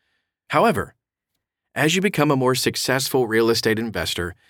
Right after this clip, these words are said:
you'll identify undervalued properties that can yield larger margins and ways to increase your value add while reducing your bottom line. You might decide to work with a power team to flip ten houses yearly.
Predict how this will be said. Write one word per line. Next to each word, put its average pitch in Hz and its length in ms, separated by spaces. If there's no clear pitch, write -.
you'll 135 220
identify 131 600
undervalued 131 800
properties 87 560
that 98 160
can 104 140
yield 104 320
larger 127 520
margins 87 640
and 131 240
ways 123 300
to - 180
increase 151 440
your 165 80
value 98 560
add 95 340
while 107 260
reducing 113 600
your 113 120
bottom 92 340
line. 104 380
You 147 80
might 233 160
decide 185 320
to 143 80
work 143 240
with 139 100
a - 40
power 208 460
team 98 320
to 98 80
flip - 300
ten 165 260
houses 147 500
yearly. 139 500